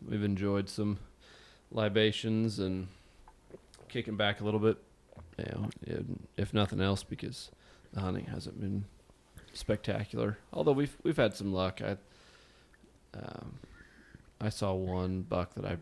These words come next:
maybe would have shot. Didn't really get a whole lot of a chance at him the way that he came in,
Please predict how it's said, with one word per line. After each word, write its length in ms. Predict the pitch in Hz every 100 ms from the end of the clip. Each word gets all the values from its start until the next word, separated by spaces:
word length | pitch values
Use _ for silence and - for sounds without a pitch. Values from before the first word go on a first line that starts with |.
| -
maybe 380 | - 92 85 87
would 200 | 87 90
have 60 | 90
shot. 460 | - 87 87 90 - - - -
Didn't 240 | 87 85
really 200 | 85 85
get 240 | 82 85 80
a 60 |
whole 220 | 90 98 90
lot 200 | 85 165 - - -
of 140 | 95 -
a 40 |
chance 420 | - 98 95 92
at 160 | 92 92
him 120 | 92
the 60 | 95
way 80 | 90
that 100 | 107
he 120 | 101
came 340 | - 110 110
in, 320 | 95 95 95